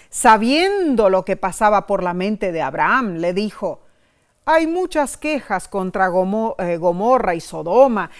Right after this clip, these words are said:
y voy a ver si esas quejas son ciertas."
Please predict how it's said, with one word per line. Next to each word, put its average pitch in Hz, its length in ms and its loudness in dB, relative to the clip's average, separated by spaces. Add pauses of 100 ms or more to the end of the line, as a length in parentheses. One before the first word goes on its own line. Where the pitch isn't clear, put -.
(160)
y 269 180 0
voy 330 320 6
a 311 140 6
ver 359 280 6
si 311 220 -2
esas 262 400 0
quejas 294 560 0 (160)
son 370 380 -2
ciertas." - 1040 0